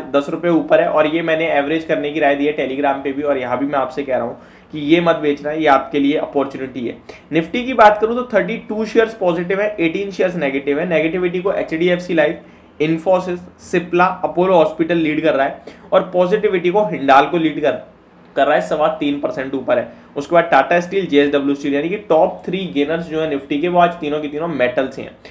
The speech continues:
Stock specific action भरपूर है क्योंकि आपके लिए results पे reaction आता हुआ दिख रहा है, Torrent Pharma का, Mahindra लॉजिस्टिक का, केवल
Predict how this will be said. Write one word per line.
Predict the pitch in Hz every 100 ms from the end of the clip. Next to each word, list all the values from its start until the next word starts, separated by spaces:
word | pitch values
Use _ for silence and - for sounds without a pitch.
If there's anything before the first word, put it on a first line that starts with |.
| - - -
Stock | - 208 214 208 -
specific | - 185 185 190 208 202 -
action | 147 - 190 160 -
भरपूर | 139 139 170 190 208
है | 190 - -
क्योंकि | 165 - 180 -
आपके | 143 156 - 202
लिए | 165 160
results | 165 143 151 165 175
पे | 208
reaction | 190 185 175 196
आता | 180 175 180
हुआ | 180
दिख | 180 175
रहा | 175
है, | 175
Torrent | 139 135 151 160
Pharma | 170 160 156
का, | 151 160 151
Mahindra | 131 131 143
लॉजिस्टिक | 131 120 131 143 - 143 -
का, | 151 - - - - -
केवल | 160 160 190